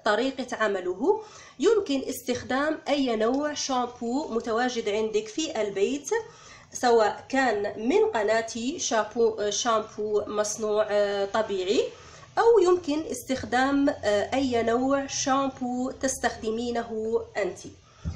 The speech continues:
ونضع عليه، آه، شامبو الزعتر، أو قلت أي نوع، ملعقة شاي صغيرة من، آه،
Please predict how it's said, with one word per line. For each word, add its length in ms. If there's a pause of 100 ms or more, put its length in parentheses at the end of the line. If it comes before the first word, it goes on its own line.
(260)
ونضع 420
عليه، 480 (400)
آه، 280
شامبو 560
الزعتر، 760 (500)
أو 260
قلت 460
أي 360
نوع، 380 (580)
ملعقة 720
شاي 580
صغيرة 840
من، 460
آه، 920